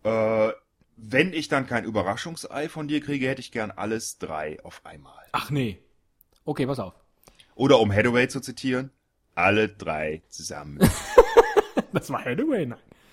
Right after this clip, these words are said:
Speaker 1: Nein. <laughs>
Speaker 2: Eugen Roth sagte mal, "Ein Sommerregen ist erfreulich, ein Regensommer abscheulich."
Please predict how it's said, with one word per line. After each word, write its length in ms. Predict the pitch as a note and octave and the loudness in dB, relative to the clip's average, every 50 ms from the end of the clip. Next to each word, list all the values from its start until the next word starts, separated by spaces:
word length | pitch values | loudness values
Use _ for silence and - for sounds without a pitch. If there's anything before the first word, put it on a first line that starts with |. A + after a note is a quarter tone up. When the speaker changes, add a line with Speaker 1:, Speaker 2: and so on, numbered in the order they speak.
| - - - - C#3+ - - | -20 -20 -18 -16 -16 -10 -8
Speaker 1:
Nein. 320 | D2+ D2+ D#2 D#2+ D2 C2+ - - - - - | -4 -2 -2 -2 -4 -6 -14 -20 -18 -6 -6
<laughs> 140 | C3 G2+ - - - - - F#3 - - - - - _ _ _ _ - - - - - - _ _ - | -6 -6 -6 -14 -16 -12 -12 -12 -12 -12 -18 -20 -20 _ _ _ _ -20 -20 -20 -20 -20 -20 _ _ 4
Speaker 2:
Eugen 380 | C#3 E3+ G#3+ A#3+ G3 F#3+ D#3 D3+ | 8 8 8 10 10 8 6 6
Roth 360 | D3 A#2+ C#3+ F#3 C#4+ - - | 4 4 6 6 6 4 2
sagte 420 | D3 C3 C#3+ D#3+ - - - E3 | -2 2 2 2 2 2 -2 0
mal, 360 | D3+ D3+ D#3 F3+ G#3+ C4 C#4+ - - _ _ _ _ _ _ _ _ _ _ _ - | 2 2 2 2 2 0 -2 -6 -14 _ _ _ _ _ _ _ _ _ _ _ -6
"Ein 180 | B2+ C3 C3 B2+ | -4 -4 -2 0
Sommerregen 640 | B2 D#3 G3 A#3+ B3 A#3 G3 F#3 G3 G#3+ F#3 F#3 E3 | 2 2 4 4 2 2 2 2 0 2 2 0 -2
ist 180 | D3 - - - | -2 -6 -8 -10
erfreulich, 960 | A#2 - - - A2+ A2 A2+ B2+ D#3 G3+ A3 A#3 B3 A#3+ - - - - _ _ | -12 -12 -12 -14 -10 -4 -2 0 2 2 0 -2 -4 -6 -8 -14 -20 -20 _ _
ein 180 | - A#2 A2+ A2 | -12 -10 -10 -10
Regensommer 920 | G2+ F#2 G#2+ C3+ G3 A3 G#3+ A3 G#3 F#3 D#3+ E3+ E3+ F3 F3 F3 F3+ - E3 | -10 -6 -2 0 0 0 0 -2 -2 0 0 0 2 2 0 -2 -2 -2 -4
abscheulich." 840 | D#3+ - - - - F#3+ D#3+ B2+ A2 G#2 G2 - - - - _ | -6 -4 -4 -2 0 0 2 2 0 -4 -10 -16 -20 -20 -20 _